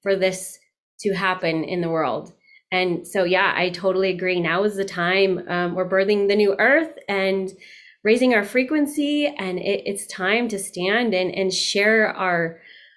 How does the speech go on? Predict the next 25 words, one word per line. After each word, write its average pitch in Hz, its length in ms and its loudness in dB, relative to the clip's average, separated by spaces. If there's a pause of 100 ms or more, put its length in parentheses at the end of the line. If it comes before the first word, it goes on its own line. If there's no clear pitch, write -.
our 185 80 -2
hearts 196 460 0
and 196 160 -4
our 175 100 -2
service 170 640 -2 (120)
and, 165 440 -6
and 170 400 -6
all 202 300 0
that 208 160 0
we 190 120 0
have 170 260 -6
to - 80 -6
offer, 151 640 -8 (480)
and, 165 420 -4
um, 170 400 -8
just - 380 -14 (540)
really 214 400 2
circle 233 400 -2
around 175 340 -2
each 208 180 -6
other 170 220 -8
in 175 220 -8
support 175 520 -8
and 180 80 -8
encouragement. 165 760 -10